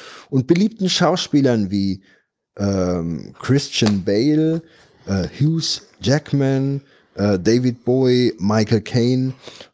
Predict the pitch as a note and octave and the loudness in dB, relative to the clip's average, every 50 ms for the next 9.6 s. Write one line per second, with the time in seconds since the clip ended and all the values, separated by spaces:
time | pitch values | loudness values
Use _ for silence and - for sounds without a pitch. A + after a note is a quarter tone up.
0 | _ - G#2 A2 G#2+ G#2+ G#2+ A2 G#2+ G#2 G2+ - F#2+ F#2+ A#2+ A2+ A2+ A2+ - - | _ -2 0 2 2 2 2 0 0 0 -2 -4 -4 -2 0 0 0 -2 -2 -2
1 | - A#2 A#2 A2+ G2+ - E2 G2+ G2+ G2 F#2+ - - - F#2+ F#2 F2+ F2+ F2+ F2+ | 0 2 2 2 0 0 -2 -2 -2 -2 -2 -4 -4 -2 -2 0 0 0 0 0
2 | - - - - F#2 F#2+ F#2 F2+ F2 E2+ E2+ E2+ E2 E2+ E2 D#2+ D2+ C#2+ D2 C#2 | -2 -4 -4 -4 -2 -2 0 -2 -2 -2 -4 -4 -4 -4 -4 -4 -6 -6 -6 -8
3 | B1 A#1 - - - - F2+ F#2+ G2 F#2+ G#2 A#2 C3 D3 C#3+ C#3 C#3 C#3 C3+ C3+ | -10 -12 -14 -14 -10 -6 -4 -2 0 2 2 2 2 2 4 4 4 4 4 4
4 | C3+ A2+ F2 E2 F2+ D#2+ C#2+ C2 - - G#2 A2 A#2+ C3+ B2 A#2+ - C3 C3 C#3 | 4 2 2 0 -2 -4 -6 -6 -4 0 0 2 2 2 0 0 0 0 0 0
5 | C#3 - - C#3 A#2 A2 A#2+ A#2 - - - - - - _ _ - G2 G2+ G2+ | 0 -2 0 2 2 2 2 0 -4 -8 -20 -20 -20 -20 _ _ -2 0 2 2
6 | G2+ G2+ G2+ F#2+ - - - F#2 F#2+ F#2 F#2 F2+ F2+ E2 - - C#2 C#2 C#2+ D2 | 4 4 2 0 0 -2 -4 -2 0 0 0 0 0 -2 -4 -6 -8 -10 -10 -10
7 | D#2 - - G#2 F2+ F2 G2+ G2 G#2+ G2+ E2+ F2 F2 - - E2+ F2 F2 E2+ F2 | -8 -4 -2 0 0 0 0 0 0 0 0 -2 -6 -8 -6 -4 -2 -2 -2 -2
8 | F2 F#2 F2+ F2+ F2 E2 F2 E2+ F2 E2+ E2 - - G2 A#2 - - B2 A#2 - | -2 -2 -2 -2 -2 -2 -2 -2 -2 -2 -2 0 0 0 0 2 0 -2 0 0
9 | A2 B2 C3 B2+ - - B2 B2 B2 B2 A#2+ | 0 0 0 0 2 2 2 2 2 0 -2